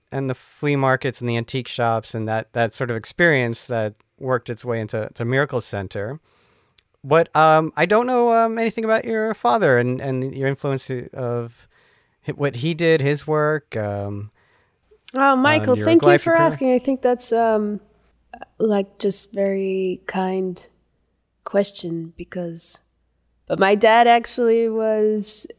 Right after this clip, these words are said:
Speaker 2: like, the person responsible for getting me into photography and
Speaker 1: Oh.
Speaker 2: yeah, um, got me the first little point and shoot plastic camera, and we went on a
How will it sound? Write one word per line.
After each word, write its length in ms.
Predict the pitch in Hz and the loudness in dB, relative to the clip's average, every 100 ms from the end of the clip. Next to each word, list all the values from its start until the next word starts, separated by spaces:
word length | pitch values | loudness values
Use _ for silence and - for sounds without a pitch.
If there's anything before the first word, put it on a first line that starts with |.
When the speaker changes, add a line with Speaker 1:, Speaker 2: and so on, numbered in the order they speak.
| - | -4
Speaker 2:
like, 440 | 214 208 202 196 - | 0 2 2 -2 0
the 340 | 196 196 196 _ | 2 2 -2 _
person 280 | - 214 - | 2 4 4
responsible 540 | 190 185 190 190 - 190 | 2 2 2 2 0 -2
for 120 | 190 | 0
getting 260 | 196 196 | 0 2
me 100 | 190 | 2
into 160 | 190 202 | 0 -2
photography 880 | - - - 190 196 202 185 180 - | -8 -4 -2 -2 -4 -4 -4 -4 -8
and 500 | - 185 180 180 175 - _ 196 | -8 -4 -4 -6 -10 -16 _ -4
Speaker 1:
Oh. 320 | 381 330 117 | -2 -2 -2
Speaker 2:
yeah, 580 | 196 208 220 196 180 175 - _ - | 2 4 4 0 -4 -6 -12 _ -12
um, 460 | 202 185 175 175 165 _ _ - - | -8 -6 -6 -8 -12 _ _ -20 2
got 180 | 185 170 | 4 6
me 120 | 190 | 4
the 100 | 190 | 2
first 440 | - 185 180 - | 0 0 2 0
little 180 | 190 180 | 0 0
point 280 | 170 - 180 | -2 -2 0
and 100 | 180 | 0
shoot 220 | - 185 | -2 -4
plastic 440 | - 196 196 202 - | -2 -2 -2 -6 -6
camera, 760 | 196 196 202 202 196 196 196 | -2 0 0 -2 -4 -6 -6
and 180 | 180 175 | -6 -6
we 120 | 175 | -4
went 160 | 175 175 | -4 -2
on 120 | 180 | -4
a 300 | 170 165 175 | -6 -8 -12